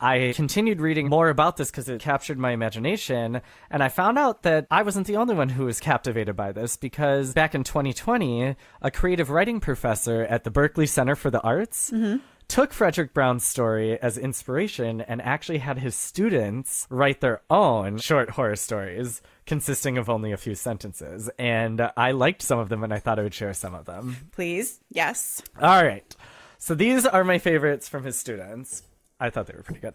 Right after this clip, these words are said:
Speaker 1: Okay. <clears throat> "Mommy, come play with us," the boy, an only child, begged his mother, rolling a ball towards the dark corner of the room.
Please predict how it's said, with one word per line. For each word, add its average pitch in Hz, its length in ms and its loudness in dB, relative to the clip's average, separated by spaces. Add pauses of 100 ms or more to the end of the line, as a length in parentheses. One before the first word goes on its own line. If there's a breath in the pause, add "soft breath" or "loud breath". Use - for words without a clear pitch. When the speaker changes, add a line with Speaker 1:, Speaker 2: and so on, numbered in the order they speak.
(100)
Speaker 1:
Okay. 165 180 2 (200)
<clears throat> 139 400 -8 (1400 loud breath)
"Mommy, 160 540 4
come 147 260 0
play 151 260 2
with 156 180 2
us," 101 460 0 (180)
the 139 80 4
boy, 120 540 4
an 131 140 -2
only 143 280 0
child, 104 520 0
begged 117 280 2
his 117 180 -2
mother, 110 580 -2
rolling 139 320 4
a 131 60 4
ball 117 280 4
towards 110 340 -2
the 110 80 -6
dark 110 260 0
corner 110 280 -2
of 92 120 -6
the 101 100 -4
room. 104 460 -6